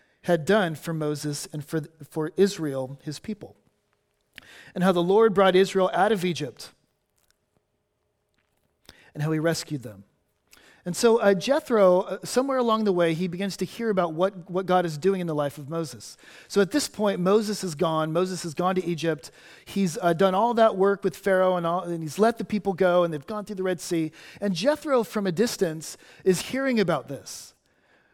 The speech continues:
Like, he's hearing from the grapevine about all the things that the God of Israel has done, about how God is a God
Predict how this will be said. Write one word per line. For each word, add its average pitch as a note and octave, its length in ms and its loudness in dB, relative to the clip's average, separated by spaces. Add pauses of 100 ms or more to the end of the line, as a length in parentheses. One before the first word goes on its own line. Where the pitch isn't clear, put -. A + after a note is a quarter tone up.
(500)
Like, F#3+ 100 4
he's G3 140 2
hearing C#4 220 -2
from A3+ 140 -2
the A3+ 80 4
grapevine F#3+ 800 2
about F3 180 2
all C4 200 2
the B3 100 -4
things A3+ 300 -2
that G3+ 140 2
the F#3 60 0
God F3+ 220 4
of E3+ 80 -2
Israel F3 280 -2
has D#3+ 120 -6
done, G#3 180 -2
about F3 160 0
how F3 80 0
God G#3 300 -2
is G3+ 80 -4
a G#3 40 -2
God G3 340 2